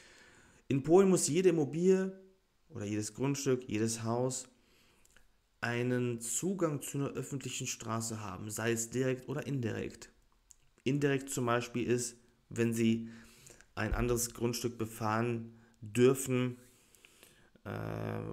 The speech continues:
oder was, was ein, ein Weg innerhalb einer Wohnsiedlung, das kann natürlich auch sein, welches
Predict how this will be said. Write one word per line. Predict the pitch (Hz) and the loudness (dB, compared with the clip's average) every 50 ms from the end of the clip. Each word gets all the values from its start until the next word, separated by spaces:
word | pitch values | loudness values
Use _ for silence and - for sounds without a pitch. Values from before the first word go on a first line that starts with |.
| - | -10
oder | - - 101 104 101 104 | -10 -10 -10 -10 -10 -10
was, | 104 107 - - - - | -8 -8 -8 -8 -8 -10
was | - 101 104 107 - | -10 -10 -8 -8 -8
ein, | - 104 101 - - | -8 -8 -8 -6 -4
ein | 110 107 107 | -6 -4 0
Weg | 113 120 123 120 - | 2 2 2 2 2
innerhalb | - 117 117 113 110 113 110 | -2 -2 0 0 0 0 -2
einer | 107 107 113 113 120 | -2 -2 -2 -2 0
Wohnsiedlung, | 139 156 156 135 139 139 135 135 131 131 127 123 123 120 113 - - - - - | 0 0 0 2 2 0 2 2 2 2 4 2 2 -2 -6 -10 -16 -20 -16 -12
das | - 104 - - | -12 -12 -8 -6
kann | 104 98 | -6 -6
natürlich | 101 104 104 104 85 | -6 -6 -8 -4 -4
auch | 131 147 139 | -4 -4 -2
sein, | - - 127 127 123 123 123 123 - - - - - - - _ _ | -2 -2 -2 0 0 -2 -4 -6 -10 -18 -20 -20 -20 -20 -20 _ _
welches | 107 113 120 120 120 120 - 123 120 117 113 - - | 2 4 6 6 6 4 2 2 2 2 0 -4 -10